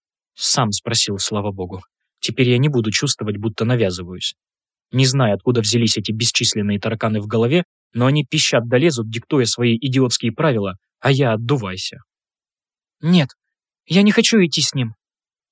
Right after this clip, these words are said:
ответила твёрдо, глядя в хорошо знакомые и вместе с тем совсем незнакомые глаза.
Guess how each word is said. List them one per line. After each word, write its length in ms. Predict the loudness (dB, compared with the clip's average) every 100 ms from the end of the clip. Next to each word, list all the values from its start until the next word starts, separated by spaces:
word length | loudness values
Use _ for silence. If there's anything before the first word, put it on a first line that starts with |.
| -8
ответила 440 | 0 0 2 -2
твёрдо, 440 | 0 0 0 0 -2
глядя 340 | -2 0 0
в 40 | 0
хорошо 320 | -2 -2 0
знакомые 580 | 0 0 0 0 0 -6 _ _ _
и 100 | -2
вместе 380 | 0 0 0 0
с 100 | -2
тем 240 | 0 -2 -4 _
совсем 440 | -4 -2 0 0 2
незнакомые 580 | 0 0 -2 -2 -4 -4
глаза. 380 | -6 -8 -10